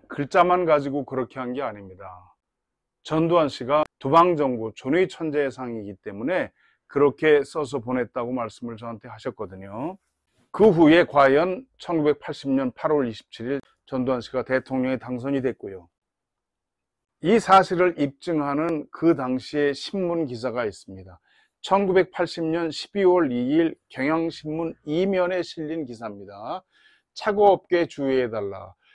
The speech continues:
총무처는 이일 정부 각 부처와 중앙선관위, 입법회의, 법원 행정처 등에 공문을 보내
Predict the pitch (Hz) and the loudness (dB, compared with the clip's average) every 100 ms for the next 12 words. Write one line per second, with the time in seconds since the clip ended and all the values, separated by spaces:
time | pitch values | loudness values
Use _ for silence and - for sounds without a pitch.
0 | _ - 202 208 208 - 185 190 139 - | _ -8 -2 4 2 2 0 0 -2 -6
1 | 147 180 185 143 110 - - 170 180 180 | -2 0 2 0 -4 -10 -4 -2 0 0
2 | 151 - 151 - - 143 - 143 127 - | -2 -4 -8 -8 -12 -12 -4 -2 -2 -6
3 | - 151 175 156 147 139 127 117 95 _ | -4 -2 -2 -4 -6 -4 -4 -6 -10 _
4 | _ _ _ - 135 165 185 - 147 120 | _ _ _ -6 -2 2 2 2 0 0
5 | 95 - _ _ _ _ - 156 185 165 | -4 -16 _ _ _ _ 0 2 2 0
6 | 170 160 147 - 135 135 135 120 143 156 | -4 -4 -6 -8 -8 -4 -4 -6 -4 -4
7 | 175 160 110 104 101 | -2 -2 -4 -10 -14